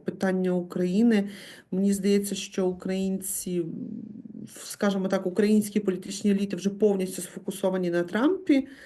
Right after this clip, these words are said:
На жаль, ем, з надто великим ентузіазмом, повторюся, вони починають, е, проводити мільярд перемовин з Трампом.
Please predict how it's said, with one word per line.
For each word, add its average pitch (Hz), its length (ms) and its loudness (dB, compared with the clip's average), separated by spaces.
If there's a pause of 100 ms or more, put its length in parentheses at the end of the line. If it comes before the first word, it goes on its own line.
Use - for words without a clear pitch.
(420)
На 214 340 4
жаль, 214 440 2 (540)
ем, 185 920 -2 (320)
з 175 200 -4
надто 240 880 2
великим 180 640 0
ентузіазмом, 165 1040 -2
повторюся, 160 1200 2
вони 190 480 4
починають, 190 1040 2
е, 165 380 0
проводити 185 960 0
мільярд 175 880 0
перемовин 180 580 2
з - 120 -6
Трампом. 277 600 0